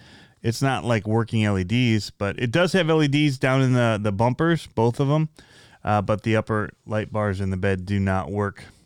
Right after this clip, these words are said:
They're just for looks. So anyway, um,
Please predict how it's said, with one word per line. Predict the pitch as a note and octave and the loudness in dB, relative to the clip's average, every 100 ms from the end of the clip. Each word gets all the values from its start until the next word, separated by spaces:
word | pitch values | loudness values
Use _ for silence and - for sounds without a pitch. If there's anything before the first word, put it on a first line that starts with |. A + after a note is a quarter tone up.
| _ _ _ _ _ _ _ _ - - | _ _ _ _ _ _ _ _ -20 -4
They're | B2+ | 0
just | A2 A#2 - | 2 0 -2
for | - A2 | 0 2
looks. | G#2+ G#2 - - - - - - _ _ - | 2 2 -2 -8 -12 -20 -20 -20 _ _ -10
So | - G3+ C#3 | 0 4 4
anyway, | - F3+ G3+ E3+ E3 | 2 2 4 4 0
um, | A2+ D#3+ E3 E3 D#3 - | 2 4 4 2 0 -8